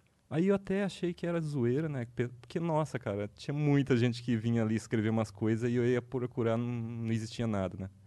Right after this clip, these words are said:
Daí eu pensei até que era alguma outra zoeira. Mas, de repente, assim, comecei a receber milhares de, de inscritos, né? Daí eu falei, "Caramba, acho que o cara tá divulgando mesmo, né?"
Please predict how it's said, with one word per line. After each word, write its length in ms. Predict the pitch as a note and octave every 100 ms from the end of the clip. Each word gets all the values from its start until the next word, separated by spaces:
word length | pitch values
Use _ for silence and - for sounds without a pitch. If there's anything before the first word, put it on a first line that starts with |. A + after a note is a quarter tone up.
| - - - -
Daí 120 | G#2+ A2+
eu 60 |
pensei 380 | A#2+ D3 C3+ C#3+
até 180 | C#3 C#3
que 680 | C#3 D3+ D3 B2+ A2 G2+
era 480 | G2+ A2 A#2+ A2 E2+ - - - - - - - _ _ _
alguma 320 | G2 G#2 A2+
outra 220 | G#2 -
zoeira. 380 | F#2+ F2+ F2+ E2+ - - - - - - -
Mas, 320 | - A#2 D3+ C#3
de 100 | D#3+
repente, 380 | E3 E3 E3
assim, 360 | D#3 - E3+ F3
comecei 360 | E3+ E3 D3+ D#3
a 40 |
receber 320 | D#3 - D3
milhares 500 | D#3 D3+ C3+ C#3+ C#3+ C3
de, 400 | D3+ D3+ B2 G#2+ - -
de 140 | A2
inscritos, 580 | D3 C#3 - C3+ B2+ -
né? 200 | A2 A#2 - -
Daí 100 | A#2+
eu 20 |
falei, 200 | A#2 C#3+
"Caramba, 460 | C3+ D3 D#3 C3+ B2+
acho 100 | B2
que 100 | -
o 40 |
cara 180 | - B2+
tá 140 | B2+ B2+
divulgando 560 | A#2+ C3+ D3 E3 E3
mesmo, 380 | C3 G#2 F#2+ G2
né?" 160 | G2+